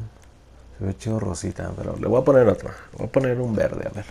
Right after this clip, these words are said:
A ver, un verdecito.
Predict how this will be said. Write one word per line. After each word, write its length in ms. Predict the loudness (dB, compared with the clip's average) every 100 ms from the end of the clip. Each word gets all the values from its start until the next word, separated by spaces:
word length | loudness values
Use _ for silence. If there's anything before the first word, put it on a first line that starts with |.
| -18 -20 -20 -20 -20 -20 -20 -20 -20 -20 -20 -14
A 180 | -10 -8
ver, 360 | -6 -4 -2 -2
un 160 | 0
verdecito. 1300 | 0 0 -2 -4 -6 -6 -6 -6 -2 -2 0 -2 -6